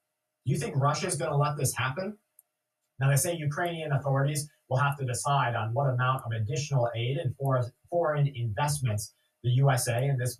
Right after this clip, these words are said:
Black Sea Security Act can provide. Let me tell you, people sell their families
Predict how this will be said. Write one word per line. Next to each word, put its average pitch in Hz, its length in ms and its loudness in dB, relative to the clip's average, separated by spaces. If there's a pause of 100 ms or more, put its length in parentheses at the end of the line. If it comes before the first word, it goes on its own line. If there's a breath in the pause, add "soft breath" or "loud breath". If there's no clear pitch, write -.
(120)
Black 127 340 -2
Sea 131 280 0
Security 120 580 -2
Act 107 320 -6
can 113 140 -6
provide. 120 480 0 (1300)
Let 101 100 -2
me 123 60 0
tell - 200 0
you, 117 200 -2 (1400)
people 190 560 -2 (120)
sell 160 440 2
their 147 220 4
families 135 800 -2